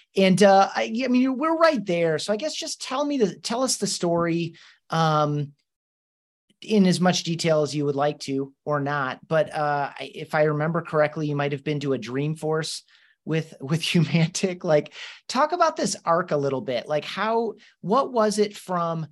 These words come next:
"I know this product, I love this product, I'm talking about this product, now I know people at the company,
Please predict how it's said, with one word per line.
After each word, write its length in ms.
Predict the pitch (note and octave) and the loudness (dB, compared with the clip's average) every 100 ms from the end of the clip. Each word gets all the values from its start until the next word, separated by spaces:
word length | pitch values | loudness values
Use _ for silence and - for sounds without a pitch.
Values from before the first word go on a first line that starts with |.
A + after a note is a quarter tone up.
| _ _ - | _ _ -6
"I 180 | E3+ | -2
know 180 | F#3 F#3 | 0 0
this 180 | F3 F3+ | -2 -4
product, 500 | - D#3+ D3+ D#3 D3+ - | -4 0 0 0 -4 -6
I 80 | |
love 260 | D3+ D#3 D3+ | -2 -2 -4
this 160 | D3+ - | -6 -6
product, 420 | D3 C3+ C3+ D3 | -2 0 -2 -4
I'm 120 | C#3 | -8
talking 420 | D3 D#3 E3 E3 | -4 -4 -2 -4
about 260 | C#3+ B2+ - | -2 -4 -4
this 140 | B2+ | -10
product, 500 | - C3 C3 C3 B2+ | -4 0 2 0 -2
now 220 | C#3+ D3+ | -4 -2
I 60 | D#3+ | 0
know 180 | D#3 C#3+ | 0 -2
people 420 | D3 E3 E3 D#3 | -4 -8 -2 0
at 140 | C#3 | 0
the 80 | B2+ | -2
company, 640 | - E3 F3 C#3+ B2 B2 | -8 -6 -2 -2 -2 -4